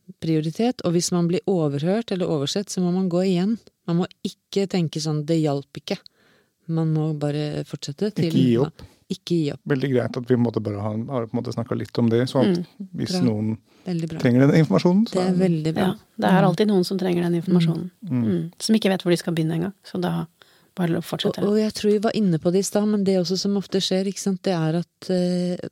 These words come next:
Speaker 1: voldsutøver er veldig bra på å fortelle det, den som er voldsutsatt,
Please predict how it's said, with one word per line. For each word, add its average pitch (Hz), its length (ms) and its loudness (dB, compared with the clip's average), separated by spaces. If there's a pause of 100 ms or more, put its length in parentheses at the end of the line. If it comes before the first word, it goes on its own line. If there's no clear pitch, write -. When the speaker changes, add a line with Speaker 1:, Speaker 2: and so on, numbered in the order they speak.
(140)
Speaker 1:
voldsutøver 170 920 -2
er 175 160 -2
veldig 170 440 -2
bra 147 360 -2
på 208 240 -2
å 175 440 0 (280)
fortelle 151 560 -4 (140)
det, 170 160 -2 (180)
den 156 260 -2
som 170 180 0
er 160 80 0
voldsutsatt, 147 500 -4